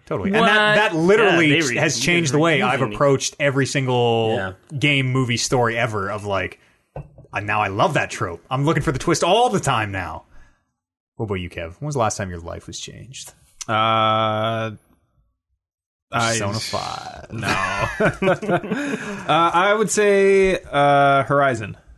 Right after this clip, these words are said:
Speaker 4: is probably the answer for me.
Speaker 1: Wow. Felt, felt some things?
Speaker 4: Yeah. I thought, uh, still can't believe it didn't win Game of the Year. <laughs>
Speaker 2: Yeah, well.
Speaker 1: It was C-, Cuphead for me. Can't fucking believe it won Game of the Year.
Speaker 4: Uh, but yeah, like that, uh,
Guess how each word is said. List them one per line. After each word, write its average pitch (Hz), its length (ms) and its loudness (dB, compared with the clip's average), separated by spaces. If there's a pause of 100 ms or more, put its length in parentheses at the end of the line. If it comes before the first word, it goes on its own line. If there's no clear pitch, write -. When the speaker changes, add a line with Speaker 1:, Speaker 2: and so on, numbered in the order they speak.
(240)
Speaker 4:
is - 120 -8
probably 107 360 0
the 107 100 -4
answer 101 240 -6
for 98 120 -12
me. 104 260 -8
Speaker 1:
Wow. 92 340 -4 (180)
Felt, - 340 -4
felt 117 200 -2
some 101 100 -10
things? 113 360 -6 (280)
Speaker 4:
Yeah. 127 260 0 (500)
I - 80 -4
thought, 110 420 -2
uh, 101 520 0 (720)
still 127 200 -2
can't 117 220 0
believe 117 180 0
it 104 40 -6
didn't 113 180 -6
win 113 120 -6
Game 113 180 -4
of 107 60 -6
the 110 60 -4
Year. 127 240 -2
<laughs> 127 60 0 (220)
Speaker 2:
Yeah, 131 340 -6 (100)
well. 123 320 -8 (300)
Speaker 1:
It - 80 -18
was 147 120 -4
C-, - 200 -8
Cuphead 151 440 0
for 147 100 0
me. 143 300 4
Can't 143 300 -4
fucking 165 600 0
believe 160 360 4
it 175 60 2
won 156 220 2
Game 147 180 2
of 156 60 2
the 147 80 4
Year. 147 340 2 (1300)
Speaker 4:
Uh, 120 480 2
but 139 80 2
yeah, 175 280 2
like 127 160 0
that, 135 340 -2
uh, 120 540 2